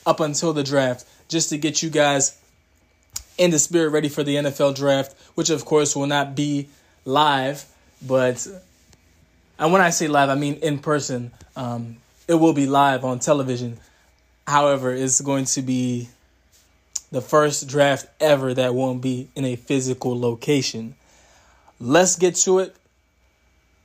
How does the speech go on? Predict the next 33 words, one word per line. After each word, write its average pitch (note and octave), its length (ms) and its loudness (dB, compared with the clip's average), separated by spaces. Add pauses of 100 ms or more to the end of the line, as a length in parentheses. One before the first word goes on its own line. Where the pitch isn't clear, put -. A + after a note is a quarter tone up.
(120)
So, D#3+ 500 0 (400)
on D#3+ 160 4
this G3 220 2
simulator G3+ 480 2
that F3 160 0
I'm F3 180 0
using, D3+ 500 -4 (760)
of C#3 160 -8
course, E3 300 4
you D#3+ 80 -2
know, D3+ 80 0
the C#3+ 80 0
Bengals D3 320 0
have C#3 120 -6
chosen C#3 520 -2
Joe C#3+ 180 0
Burrow. C3 460 2 (880)
Redskins, C#3 640 0
Chase C3+ 260 0
Young. B2 280 -2
Those E3+ 220 2
two F#3 180 -2
top D#3+ 260 2
picks D3+ 180 -4
seem D3 140 -6
like C3+ 120 -4
they're C3 160 -4
consensus C3 500 -4
picks. B2 260 -4
Everybody C3 380 2
knows B2+ 400 -2
that B2+ 120 -6
those, C3 220 -4